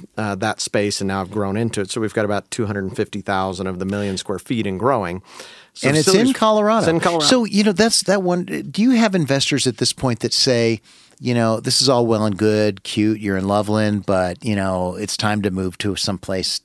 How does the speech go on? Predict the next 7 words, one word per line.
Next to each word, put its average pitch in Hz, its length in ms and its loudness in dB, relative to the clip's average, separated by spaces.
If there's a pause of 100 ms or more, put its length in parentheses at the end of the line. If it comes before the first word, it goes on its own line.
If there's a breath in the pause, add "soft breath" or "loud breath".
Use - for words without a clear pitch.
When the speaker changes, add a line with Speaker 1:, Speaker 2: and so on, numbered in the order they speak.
(180)
Speaker 2:
else, - 520 -6 (160 loud breath)
time 123 280 0
to 110 80 2
go 101 340 0
wherever"? 87 800 -4 (240 loud breath)
Speaker 1:
So - 180 2
in, 185 140 2